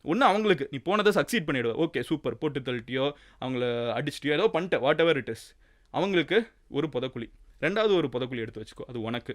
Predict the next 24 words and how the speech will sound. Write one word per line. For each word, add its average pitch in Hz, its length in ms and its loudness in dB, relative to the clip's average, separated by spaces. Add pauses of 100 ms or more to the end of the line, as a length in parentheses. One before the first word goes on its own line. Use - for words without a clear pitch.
(100)
ஏன்னா 156 160 2
இந்த 131 140 -4
ப்ராசஸ்ல 143 460 -2
நீ 131 140 -4
உன்னையவே 131 400 -2
தொலைச்சிருப்ப, 120 500 -6
நீ 117 60 -12 (100)
நீயாவே 120 380 -4
இருக்க 113 200 -10
மாட்ட. - 220 -14 (520)
So 208 80 8 (140)
வாழ்க்கையில 226 540 4
எப்பவுமே 123 360 -6
நம்ம 127 140 -6 (140)
ஃபர்கிவ் 170 420 2
பண்ணாம 120 440 -6
போய் 165 140 4 (220)
சேஸ் 180 260 2
பண்றேன், 147 260 -6
இதை 160 80 2 (100)
பண்றேன், 151 240 4
அதை 151 160 2
பண்றேன்னு 151 300 -4
போனீங்கன்னா, 123 320 -2